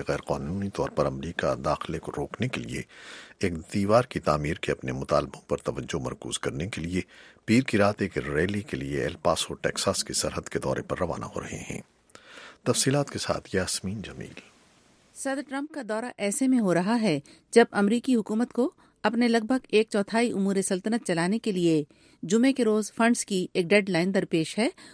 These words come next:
Speaker 2: اور وہ گزشتہ ماہ پینتیس دن کی ایک ریکارڈ جزوی حکومتی بندش کے خاتمے کے بعد ایک دوسری بندش روکنے کی کوشش کر رہی ہے۔ اتوار کے روز ٹرمپ کے سینکڑوں حامی دیوار کی تعمیر کے مطالبے کے لیے ایک انسانی زنجیر بنانے کے لیے سرحد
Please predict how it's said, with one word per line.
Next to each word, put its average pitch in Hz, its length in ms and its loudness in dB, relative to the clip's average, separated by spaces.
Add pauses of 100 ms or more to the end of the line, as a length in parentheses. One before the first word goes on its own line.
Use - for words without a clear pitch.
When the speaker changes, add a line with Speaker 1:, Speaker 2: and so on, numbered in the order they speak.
(160)
Speaker 2:
اور 214 180 8
وہ 226 80 4
گزشتہ 233 340 0
ماہ 254 260 2
پینتیس 208 440 0
دن 226 160 4
کی 214 220 0 (240)
ایک 202 160 4
ریکارڈ 208 500 0
جزوی 214 360 2
حکومتی 190 420 -2
بندش 175 380 0
کے 202 100 -4
خاتمے 185 380 0
کے 226 100 0
بعد 160 240 2 (460)
ایک 190 240 8
دوسری 226 280 -2
بندش 190 380 2
روکنے 175 280 0
کی 202 100 -2
کوشش 180 360 -4
کر 175 140 -4
رہی 156 300 -4
ہے۔ 147 160 -4 (440)
اتوار 262 320 4
کے 302 120 0
روز 302 180 2
ٹرمپ 247 220 2
کے 254 60 2
سینکڑوں 233 380 2
حامی 233 240 0
دیوار 190 280 4
کی 202 140 -2
تعمیر 202 360 0
کے 214 80 0
مطالبے 180 460 0
کے 208 140 -2
لیے 208 220 0 (320)
ایک 208 180 4
انسانی 220 420 2
زنجیر 190 360 2
بنانے 175 340 2
کے 208 140 0
لیے 165 160 0
سرحد 175 260 -2